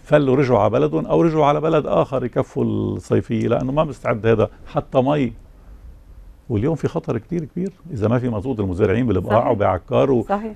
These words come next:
Speaker 1: وبدري وين وعلى الساحل وب-، هودي كيف يسقوا المزروعات تبعهم؟
Speaker 2: وحتى على البيوت، ما في بالبيوت
Speaker 1: وحتى
Speaker 2: هون.
Speaker 1: على البيوت.
Speaker 2: ما
Speaker 1: كيف؟
Speaker 2: في.
Speaker 1: ونحن أصحاب المطعم إذا بدنا نشتري مي والستير ما في يجيب لنا مي،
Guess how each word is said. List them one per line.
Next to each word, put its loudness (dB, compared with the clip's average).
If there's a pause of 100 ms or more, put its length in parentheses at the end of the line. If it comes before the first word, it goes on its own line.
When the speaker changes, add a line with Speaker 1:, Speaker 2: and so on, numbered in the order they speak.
Speaker 1:
وبدري 0
وين 4
وعلى 2
الساحل -2
وب-، -2 (180)
هودي -2
كيف -4
يسقوا 0
المزروعات -4
تبعهم؟ -8 (500)
Speaker 2:
وحتى -2
على 2
البيوت، 0
ما 0
في -4
بالبيوت -4
Speaker 1:
وحتى -2
Speaker 2:
هون. 0
Speaker 1:
على 2
البيوت. -2 (540)
Speaker 2:
ما -2
Speaker 1:
كيف؟ 6
Speaker 2:
في. -10 (500)
Speaker 1:
ونحن 0
أصحاب 2
المطعم 0
إذا 0
بدنا -2
نشتري -2
مي 2
والستير -2
ما -2
في -4
يجيب 0
لنا -2
مي، -4